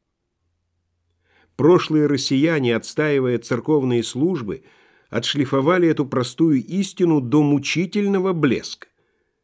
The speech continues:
И даже самые изумительные фанатики клюнули на удочку коленопреклонения.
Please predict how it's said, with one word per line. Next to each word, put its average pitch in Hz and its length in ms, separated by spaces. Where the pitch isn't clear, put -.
И 104 60
даже 151 260
самые 208 500
изумительные 151 720
фанатики 135 640
клюнули 202 600
на 143 160
удочку 175 500
коленопреклонения. 117 1200